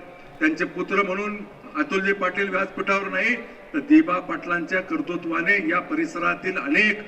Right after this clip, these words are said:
भूमिपुत्रांना न्याय आणि हक्क मिळालेला आहे आणि त्या माध्यमातून त्यांचा वसा आणि वारसा चालवण्याचं काम देखील अतुलजी पाटील करतात. आणि म्हणून राजकारणामध्ये आरोप प्रत्यारोप करण्याचं काम विरोधी पक्ष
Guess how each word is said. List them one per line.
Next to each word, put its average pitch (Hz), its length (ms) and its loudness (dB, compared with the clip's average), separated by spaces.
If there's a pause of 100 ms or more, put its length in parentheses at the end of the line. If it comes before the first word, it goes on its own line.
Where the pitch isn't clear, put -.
(180)
भूमिपुत्रांना 175 800 2 (280)
न्याय 180 380 4
आणि 180 140 -2
हक्क 165 300 0
मिळालेला 165 480 -2
आहे 143 100 2 (280)
आणि 147 140 2 (160)
त्या 180 140 4
माध्यमातून 165 680 -4
त्यांचा 160 300 -2
वसा 151 300 2
आणि 190 200 4
वारसा 170 380 0
चालवण्याचं 160 640 0
काम 151 300 4
देखील 208 380 0 (260)
अतुलजी 156 340 2
पाटील 147 340 0
करतात. 139 360 0 (600)
आणि 170 100 2
म्हणून 202 220 0
राजकारणामध्ये 208 1000 4 (420)
आरोप 240 340 6
प्रत्यारोप 220 680 4
करण्याचं 208 500 2
काम 202 400 6 (260)
विरोधी 208 320 0
पक्ष 196 300 -4